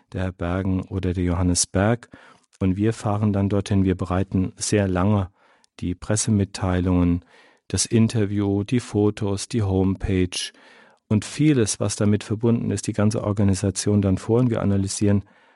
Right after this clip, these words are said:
was kam gut an und wo haben wir Verbesserungspotenziale, was wird in der Zukunft gebraucht,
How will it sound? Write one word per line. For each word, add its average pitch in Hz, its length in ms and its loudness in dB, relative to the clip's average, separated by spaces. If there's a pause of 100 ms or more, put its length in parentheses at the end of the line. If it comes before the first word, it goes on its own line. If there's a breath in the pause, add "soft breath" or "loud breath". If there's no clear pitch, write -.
(100)
was - 200 -2
kam 104 240 2
gut 98 260 -2
an 107 240 4
und 101 240 -2
wo 104 220 0
haben 101 320 0
wir 104 160 2
Verbesserungspotenziale, 98 1600 0 (460 soft breath)
was 104 200 0
wird 110 120 0
in 110 140 0
der 104 100 0
Zukunft 110 560 -4
gebraucht, 95 840 -2